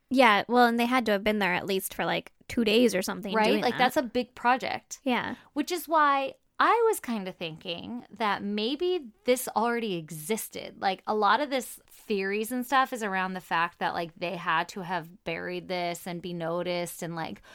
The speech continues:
Speaker 2: who would have had these resources and did anybody see them around this time?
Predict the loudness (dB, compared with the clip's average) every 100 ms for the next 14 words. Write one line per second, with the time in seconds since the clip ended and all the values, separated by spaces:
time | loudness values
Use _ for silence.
0 | -20 _ 2 2 4 0 0 0 0 -6
1 | -4 -4 -2 -2 -2 -4 -6 -4 -4 -4
2 | -6 -4 -6 -6 -6 -4 -2 -2 -2 -2
3 | -4 -8 -10 -6 -4 -4